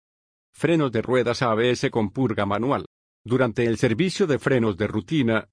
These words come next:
intente evitar que el aire ingrese al sistema hidráulico haciendo lo siguiente. Almohadilla uno. No permita que el sistema de frenos se seque. Use un depresor de pedal de freno o tape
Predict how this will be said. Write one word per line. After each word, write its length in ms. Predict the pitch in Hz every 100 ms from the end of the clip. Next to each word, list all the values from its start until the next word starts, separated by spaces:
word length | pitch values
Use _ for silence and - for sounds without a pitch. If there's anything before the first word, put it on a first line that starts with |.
| _
intente 520 | 123 107 165 180 156
evitar 400 | 127 110 - 135
que 160 | - 110
el 100 | 95
aire 280 | 113 131 123
ingrese 420 | 104 117 113 113
al 120 | 104
sistema 460 | - 104 156 139 123
hidráulico 600 | 117 135 139 113 - 107
haciendo 360 | - 120 107
lo 120 | 113 104
siguiente. 560 | 131 123 135 101 - - _ _ _ _ _ -
Almohadilla 720 | 104 101 98 98 139 131 139
uno. 280 | 139 98 65 _ _ _ 113
No 200 | 147 180
permita 440 | 175 165 175 143
que 160 | 131 117
el 100 | 107
sistema 480 | 113 - 156 131
de 100 | 117
frenos 340 | 104 135 110 104
se 160 | 113
seque. 360 | 101 135 - - _ _ _ -
Use 220 | 156 -
un 140 | 156 165
depresor 480 | 120 113 110 120 104
de 100 | 101
pedal 340 | 104 107 113
de 140 | 104
freno 300 | - 139 131
o 80 | 113
tape 240 | 156 143